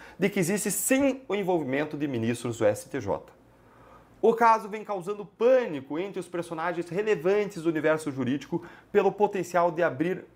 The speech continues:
uma caixa preta, vamos falar a verdade. Abrir um flanco até hoje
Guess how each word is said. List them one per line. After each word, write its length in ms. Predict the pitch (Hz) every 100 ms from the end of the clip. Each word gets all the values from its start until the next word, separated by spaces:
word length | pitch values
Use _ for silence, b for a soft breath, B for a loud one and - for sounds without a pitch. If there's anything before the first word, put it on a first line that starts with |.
| -
uma 180 | 160 156
caixa 360 | - 190 196
preta, 380 | 180 - 120 117
vamos 160 | 101 110
falar 140 | 127
a 40 | 120
verdade. 360 | 107 85 80 - B B
Abrir 300 | 175 165 202
um 100 | 190
flanco 540 | - - 254 277 269
até 220 | 170 175 131
hoje 400 | 123 160 165